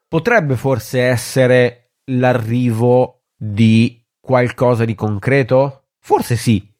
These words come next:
e credo possa essere un po' una nuova vita per Apple Watch. Da questo punto di vista, quindi,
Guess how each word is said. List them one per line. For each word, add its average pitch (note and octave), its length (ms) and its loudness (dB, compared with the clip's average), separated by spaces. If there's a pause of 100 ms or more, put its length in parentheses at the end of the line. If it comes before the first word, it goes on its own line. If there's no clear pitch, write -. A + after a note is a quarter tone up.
(120)
e D#3+ 600 0
credo D#3+ 800 0
possa C#3 460 -2
essere B2+ 920 -2
un B2 260 -12
po' C3 480 -2 (540)
una C3 200 -2
nuova B2+ 800 0 (180)
vita A2 640 -2 (160)
per G#2 400 -4 (300)
Apple G2+ 380 -2
Watch. - 640 -6
Da A#2 200 -4
questo C3+ 280 -2
punto C3 320 -8
di A#2+ 80 0
vista, C#3+ 380 -2
quindi, C3+ 600 -6